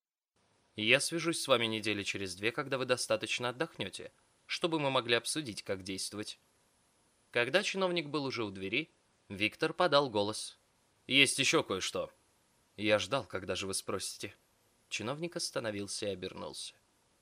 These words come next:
«Вы хотите узнать, что произошло на том корабле, верно? Из-за чего это всё было затеяно?» «Это меня не интересует и никогда не интересовало». Широкий лоб чиновника сморщился, и он сложил руки на груди. «Тогда что же это?»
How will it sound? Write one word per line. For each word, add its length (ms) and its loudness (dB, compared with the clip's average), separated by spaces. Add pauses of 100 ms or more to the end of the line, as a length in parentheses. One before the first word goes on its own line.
(280)
«Вы 180 -4
хотите 360 -2
узнать, 280 -2
что 180 -4
произошло 520 0
на 120 -2
том 160 -4
корабле, 380 -2
верно? 380 -2 (440)
Из-за 240 -4
чего 260 -2
это 120 -8
всё 180 -6
было 220 -2
затеяно?» 540 -4 (680)
«Это 280 10
меня 220 6
не 140 2
интересует 580 -4
и 60 -8
никогда 400 4
не 120 0
интересовало». 680 -6 (540)
Широкий 460 -2
лоб 240 0
чиновника 500 -2
сморщился, 720 -4 (420)
и 80 2
он 180 4
сложил 460 2
руки 240 -2
на 120 -4
груди. 380 -6 (1600)
«Тогда 260 2
что 260 -2
же 140 -6
это?» 300 -12